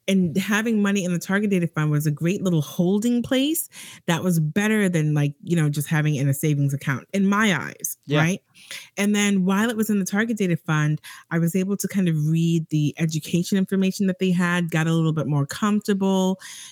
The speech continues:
Speaker 1: you know, and then I started moving the money into other funds when I felt a little bit more comfortable and I had enough education that I felt like,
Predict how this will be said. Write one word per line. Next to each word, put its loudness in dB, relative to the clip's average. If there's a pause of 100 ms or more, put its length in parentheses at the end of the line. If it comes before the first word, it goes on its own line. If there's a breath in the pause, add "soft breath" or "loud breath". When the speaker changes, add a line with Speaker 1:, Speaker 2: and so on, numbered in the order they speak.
(120)
Speaker 1:
you 0
know, 0
and 2
then 0
I 0
started 0
moving 2
the 2
money 2 (260 loud breath)
into 0
other 2
funds 0
when 0 (160)
I 2 (100)
felt 0
a 0
little 2
bit 0
more 0
comfortable -2
and 2
I 2
had 2
enough 2
education 0
that 2
I 2
felt -2
like, 0